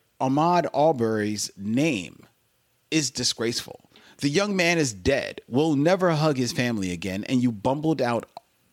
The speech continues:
Aubrey Ahmad and Audrey. His family deserves more care. Have some respect,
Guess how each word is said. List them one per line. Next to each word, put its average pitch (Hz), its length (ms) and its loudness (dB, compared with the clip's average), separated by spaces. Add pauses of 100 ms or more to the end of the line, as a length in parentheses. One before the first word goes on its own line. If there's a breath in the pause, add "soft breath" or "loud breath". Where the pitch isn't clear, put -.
(160)
Aubrey 131 580 2
Ahmad 104 640 0 (380 loud breath)
and 127 380 0
Audrey. 117 640 -2 (640 loud breath)
His 170 180 0
family 196 380 0
deserves 143 440 2
more 143 260 0
care. 90 400 -4
Have 220 420 0
some 165 200 0
respect, - 600 -4